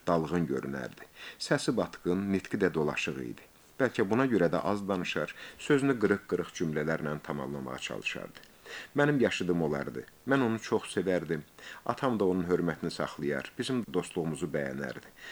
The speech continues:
Naxçıvanda bizə qonşu məhəllədə yaşayar və bazar dükana gedəndə bizim evin yanından keçməli olardı. Biz onunla tez-tez görüşərdik. Hər dəfə bazardan qayıdarkən o qapımızı döyər, içəri girərdi. Biz mənim otağımda daldalanıb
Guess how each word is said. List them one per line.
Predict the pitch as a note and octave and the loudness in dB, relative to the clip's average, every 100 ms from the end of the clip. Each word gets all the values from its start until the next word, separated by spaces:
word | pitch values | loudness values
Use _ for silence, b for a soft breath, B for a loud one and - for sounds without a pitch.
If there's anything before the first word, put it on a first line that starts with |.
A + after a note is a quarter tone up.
| B B | B B
Naxçıvanda | C#3 - C#3+ C#3+ D3+ | -2 0 2 4 4
bizə | B2 C3 A#2 | 4 2 4
qonşu | A2 G2+ B2+ | 4 4 2
məhəllədə | G2+ F2 F2 F2 E2+ | 4 4 4 6 4
yaşayar | E2 - D#2+ E2 E2+ | 4 0 0 0 0
və | F2+ | 0
bazar | G2 G2+ G#2+ | 0 0 -2
dükana | - - G#2 A2 | -2 -2 0 2
gedəndə | F#2 F2 E2+ F#2 | 4 4 2 0
bizim | F#2 F#2 G#2 | 0 -2 0
evin | D#2+ G2 E2+ | 0 0 0
yanından | D#2+ D2+ D#2 | 0 -2 -4
keçməli | D2 C2+ - C#2+ C2 | -4 -8 -8 -8 -6
olardı. | C2 B1+ - - - B B B B | -6 -8 -10 -18 -20 B B B B
Biz | D#3 D#3 | 0 4
onunla | D3 C3 A#2+ | 6 6 4
tez-tez | - G#2+ - E2 C#2 | 4 2 2 -2 2
görüşərdik. | D2 - - A#1+ G1+ - - - B | 0 0 -2 -4 -8 -12 -14 -16 B
Hər | - D#3+ | 0 2
dəfə | G#2+ G2+ | 2 2
bazardan | F#2 F2+ F2+ G2 G2+ | 2 2 2 2 2
qayıdarkən | F2 D#2+ F2+ - F2+ E2+ | 2 2 2 0 -2 0
o | A2+ | -2
qapımızı | - E2+ - E2+ F#2+ | 0 -4 -2 -4 -2
döyər, | F2 D2 D#2+ D2 | 0 0 0 -4
içəri | - - D#2 C#2 | -6 -4 -2 -2
girərdi. | - B1+ - - - B B B B B - | -6 -6 -8 -14 -18 B B B B B 4
Biz | D3+ C#3+ - | 6 6 2
mənim | G#2 A#2 C3 G#2+ | 2 4 4 2
otağımda | F#2+ G#2 F2 F#2+ F2+ G2+ D#2+ | 0 0 0 0 2 2 4
daldalanıb | F#2 F2+ E2+ F2 F2 G2+ - | 4 4 4 4 4 2 -2